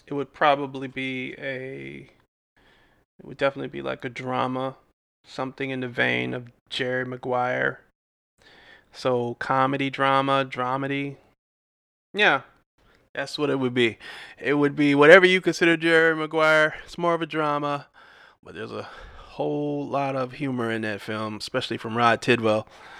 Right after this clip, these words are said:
Um, even though he's playing it serious, it's super funny. Um, <laughs> man, it was a great movie.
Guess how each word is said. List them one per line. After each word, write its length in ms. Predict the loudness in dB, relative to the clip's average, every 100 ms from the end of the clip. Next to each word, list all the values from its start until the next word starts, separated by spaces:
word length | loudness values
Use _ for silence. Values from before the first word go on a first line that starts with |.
| -20 -20 -4
Um, 460 | 0 2 0 -4 -12 -16 -18 -18 -20 -20
even 240 | -12 -4 2
though 100 | 2
he's 120 | 2
playing 360 | 8 12 12 10
it 100 | 4
serious, 680 | 4 8 8 6 -2 -10 -18 -20 -20 _ _
it's 220 | -12 -12 -12
super 760 | -16 -18 -18 -16 -10 -10 -10
funny. 400 | -8 -8 -8 -12 -18 -20 -20 -20 -20 -12
Um, 480 | -4 -4 -2 -4 -6 -8 -8 -8 -10 -12 _ -20 -20 -20 -18 -12
<laughs> 880 | -12 _ _ _ -20 -20 -20 -20 -10
man, 220 | -8 -8
it 80 | -10
was 120 | -14
a 40 |
great 260 | -14 -10 -10
movie. 400 | -10 -12 -12 -18